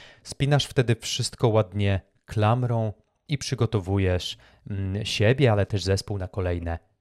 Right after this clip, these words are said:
wyzwania. Dlaczego ta zasada jest, y, taka ważna, że ująłem ją, ją w tej mojej wielkiej czwórce? Ponieważ pozostawienie dokumentacji w miejscu, mm, w którym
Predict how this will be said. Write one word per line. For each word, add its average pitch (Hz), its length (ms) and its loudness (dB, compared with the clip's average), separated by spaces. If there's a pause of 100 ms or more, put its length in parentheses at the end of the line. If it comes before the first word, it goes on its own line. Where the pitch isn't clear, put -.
wyzwania. 85 720 -2 (500)
Dlaczego 208 320 2
ta 180 100 -4
zasada 139 460 2
jest, 120 320 0
y, 113 140 2
taka 107 240 -2
ważna, 110 260 4
że 110 160 6
ująłem 107 440 4
ją, 98 340 2 (160)
ją 107 240 0
w - 80 -10
tej 104 480 -2
mojej 101 200 -2
wielkiej 107 300 0
czwórce? 104 460 -2 (360)
Ponieważ 131 580 2 (840)
pozostawienie 127 600 2
dokumentacji 117 640 -2
w 92 80 -10
miejscu, 110 560 0 (540)
mm, 107 500 -2 (360)
w - 120 -12
którym 120 580 2